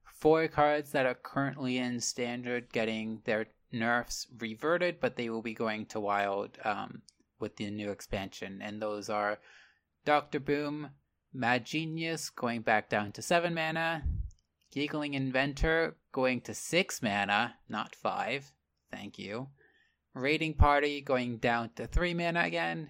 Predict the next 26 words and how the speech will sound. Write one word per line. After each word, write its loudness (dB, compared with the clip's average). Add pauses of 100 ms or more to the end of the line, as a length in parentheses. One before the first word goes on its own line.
(160)
and 0
Reckless 0
Experimenter 4
is -2
getting 2
its -10
old 2
effect 0
back, 4 (760)
um, -2 (220)
where 0
they 0
can 0
be -6 (500)
cost 2
reduced -4 (120)
to -6
zero. 0 (680)
Uh, 2
but 2
remember 2
that 4
the -8 (160)
changes 0
to 0
Echo 4